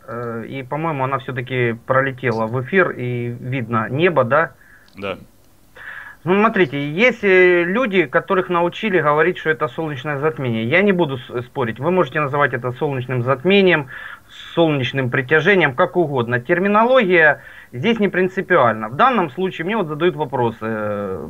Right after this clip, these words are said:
Speaker 1: насчет ш-, что делать. Раз ты, Вячеслав, говоришь, что солнце — это лампочка, получается, наши предки были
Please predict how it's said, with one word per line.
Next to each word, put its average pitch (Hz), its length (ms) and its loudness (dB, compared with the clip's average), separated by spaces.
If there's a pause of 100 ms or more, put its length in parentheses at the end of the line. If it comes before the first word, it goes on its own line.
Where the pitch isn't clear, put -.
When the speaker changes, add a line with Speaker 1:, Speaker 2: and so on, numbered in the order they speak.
(140)
Speaker 1:
насчет 139 420 -2
ш-, - 360 -14
что 185 180 -2
делать. 135 360 4 (260)
Раз 175 240 2
ты, 202 160 0
Вячеслав, 165 440 0
говоришь, 151 360 2
что 143 160 -8
солнце — 185 340 0
это 139 160 0
лампочка, 131 580 0
получается, 160 600 0
наши 147 300 -4
предки 139 380 -8
были 135 320 -4